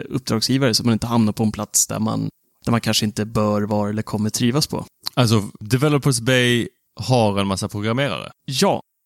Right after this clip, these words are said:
Speaker 1: eller du är.
Speaker 2: Ja, jag önskar att jag var en programmerare.
Speaker 1: Ja, jag med.
Speaker 2: Ja.
Speaker 1: Det hade varit skönt.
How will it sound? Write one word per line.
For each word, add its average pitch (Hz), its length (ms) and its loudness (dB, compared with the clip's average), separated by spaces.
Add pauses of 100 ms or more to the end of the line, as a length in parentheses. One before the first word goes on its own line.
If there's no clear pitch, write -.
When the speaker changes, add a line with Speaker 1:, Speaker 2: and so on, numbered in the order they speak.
(160)
Speaker 1:
eller 151 180 4
du 135 500 0
är. 113 380 0 (200)
Speaker 2:
Ja, 110 100 0
jag 113 200 2
önskar 156 520 4
att 151 100 0
jag 165 180 4
var 117 180 4
en 95 100 -2
programmerare. 95 640 0 (140)
Speaker 1:
Ja, 117 340 0
jag 117 240 2
med. 107 280 2
Speaker 2:
Ja. 104 240 2 (380)
Speaker 1:
Det - 100 -12
hade 117 180 -4
varit - 300 -6 (140)
skönt. - 520 0